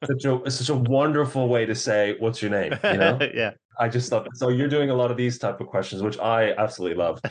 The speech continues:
Speaker 2: <laughs>
Speaker 1: Um, so I, I s-, I, when I'm, I, when I was in Slovenia, I knew that when I was gonna study in the U K, I wanted to do stand-up here. And so I kinda had my first run in with, like, a comedic performance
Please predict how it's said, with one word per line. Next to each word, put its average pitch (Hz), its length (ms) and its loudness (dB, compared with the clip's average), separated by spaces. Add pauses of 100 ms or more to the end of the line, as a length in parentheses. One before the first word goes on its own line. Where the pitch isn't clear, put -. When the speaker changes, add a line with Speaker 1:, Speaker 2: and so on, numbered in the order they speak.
(180)
Speaker 2:
<laughs> - 260 -6
Speaker 1:
Um, 98 380 0
so 120 140 0 (320)
I, 117 100 2 (140)
I 127 60 2
s-, 120 280 -2
I, 120 160 4
when 123 160 0
I'm, 131 260 0
I, 117 400 0
when 120 100 0
I 127 80 2
was 123 100 0
in 123 80 -2
Slovenia, 113 400 -2
I 95 80 0
knew 101 160 -2
that 98 120 0
when 95 120 0
I 92 280 0 (100)
was 92 140 -8
gonna 92 180 -4
study 92 340 0
in 85 60 0
the 87 80 -2
U 87 160 -4
K, 80 440 0 (300)
I 95 80 0
wanted 90 220 0
to 82 80 -8
do 82 80 -2
stand-up 82 400 -4
here. 76 340 -4 (320)
And 85 220 -2
so 85 560 2 (260)
I 117 120 0
kinda 180 200 0
had 180 140 2
my 139 120 2
first 143 440 2
run 113 220 2
in 101 120 -2
with, 95 180 -4 (200)
like, 90 340 -2
a 92 80 0
comedic 101 420 -4
performance 90 840 -2